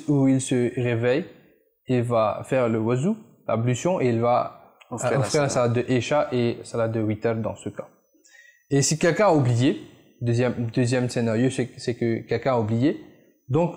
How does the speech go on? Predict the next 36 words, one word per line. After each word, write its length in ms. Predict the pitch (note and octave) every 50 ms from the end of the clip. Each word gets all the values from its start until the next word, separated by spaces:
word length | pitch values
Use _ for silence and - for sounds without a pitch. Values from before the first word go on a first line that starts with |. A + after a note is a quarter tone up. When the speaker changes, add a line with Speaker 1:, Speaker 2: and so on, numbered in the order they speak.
| - - - _ _ -
Speaker 1:
au 60 | F3
moment 420 | F3+ F3+ F3+ F3+ F#3 G3+ A#3 B3 G#3+
où, 60 | E3+ D#3+ D#3+ D#3 D#3 - -
où 80 | E3+
il 80 | E3 -
se 140 | - D3 C3+
souvient 560 | - - D#3 D3 B2+ C3 D#3 F3+ G3+ F#3+ D#3+ - -
qu'il 140 | - C#3+ C#3
a 100 | C3+ C3+
oublié 380 | C3+ B2+ C3+ C#3+ C#3 E3 F#3 E3
la 80 | D#3+
salade 280 | D3+ - C#3 C3 B2 A#2+
de 80 | A#2+ - B2
Isha, 460 | A#2 A2+ - D#3 F3 G#3+ - - - - _ _ _ _ _ _ _ _ _
il 120 | C#3+ C#3 C3
doit 180 | D3+ F3 D#3+
offrir 320 | F#3 D#3+ - - E3 E3+ D#3+
cette 240 | D#3+ D#3 C3+ -
salade. 280 | - B2+ A2 - - - - - _ _ _ _ _ _ _ _ _ _ _ _ _ _ _ _ _ _ _ -
Et 320 | D3+ D3+ D#3 D#3+ D#3+ D#3+ - - - -
dans 180 | C#3 C#3+ C#3
le 260 | C3+ C#3 C3+ B2 -
troisième 640 | - - - - D3 D#3 D#3+ D#3 D#3 D3+ C3+ C3 C3
cas, 240 | - A2 - - D#3
c'est 220 | - - C#3 B2
que 160 | - - - - - -
quelqu'un 420 | - B2+ B2 - - D3 C#3+ - - - -
intentionnellement 1120 | D#3+ E3 D#3 - - E3+ D#3+ D#3 C3+ - - - D3+ C#3+ C3+ B2+ A#2+ A#2+ A#2+ B2+ C#3+ D#3 -
a 100 | C3 B2
laissé 440 | A#2+ A#2+ A#2+ - - - D#3 G3 - - - - _ _ _ _ _ _ _ _
la 120 | B2+ C3 B2
salade 420 | - - B2 A#2 A#2 A#2 A2+ A2+
de 120 | A#2 A#2 -
Isha. 440 | - B2+ A2+ G#2+ - - C#3+ - - - - - - _ _ _ _ _ _ _ -
Donc, 400 | A#2+ A#2 B2+ C3+ D3 C#3+ - -
euh, 320 | C#3 C3+ C3+ C3 C3 -